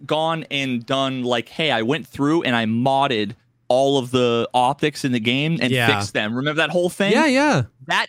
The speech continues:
Speaker 1: that's basically, like, data mining, modding, and hacking the game,
Speaker 2: Yeah.
Speaker 1: but for, like, useful purposes, right? And Nikita at no point was like, "What do I do with these people?" Like,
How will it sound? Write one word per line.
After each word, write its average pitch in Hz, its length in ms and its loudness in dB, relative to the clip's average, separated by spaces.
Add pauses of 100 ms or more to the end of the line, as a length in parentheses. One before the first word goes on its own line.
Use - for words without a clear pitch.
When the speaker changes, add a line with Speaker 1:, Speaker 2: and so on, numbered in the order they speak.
Speaker 1:
that's 202 360 -2
basically, 220 540 -4
like, 180 280 -2
data 240 240 -2
mining, 220 460 0
modding, 185 360 0
and 156 80 -2
hacking 180 440 -4
the 165 80 -2
game, 139 480 -6 (160)
Speaker 2:
Yeah. 113 160 -2
Speaker 1:
but 92 180 -2 (400)
for, 175 160 0
like, 151 180 -2
useful 180 380 -2
purposes, 113 560 -4
right? 107 320 0
And 170 200 -2
Nikita 226 500 0
at 175 80 -6
no 220 160 2
point 214 240 -2
was 170 120 0
like, 156 160 0
"What 214 140 2
do 247 60 4
I 226 80 2
do 233 160 0
with 233 100 0
these 190 160 -4
people?" 165 300 -2
Like, 160 160 -2